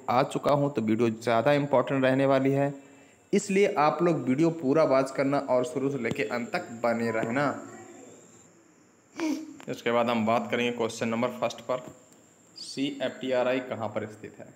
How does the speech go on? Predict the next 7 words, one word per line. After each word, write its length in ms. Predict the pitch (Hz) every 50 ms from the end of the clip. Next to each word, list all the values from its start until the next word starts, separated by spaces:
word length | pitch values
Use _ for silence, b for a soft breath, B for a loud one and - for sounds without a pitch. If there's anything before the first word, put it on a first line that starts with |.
| - _ _ _ _ _ _ _ _ _ _ _ _ _ _ _ _
सीएफ़टीआरआई 1400 | - - - 135 131 143 147 - - - 123 120 120 - - - 135 127 - - - 117 113 110 110 113 110 - - - - - -
ये 140 | 123 127 131
कहाँ 260 | 131 - 120 120 127 131
पर 180 | - 127 120
स्थित 200 | - - - -
है 60 | 139 117
बच्चों? 300 | 120 - - - 143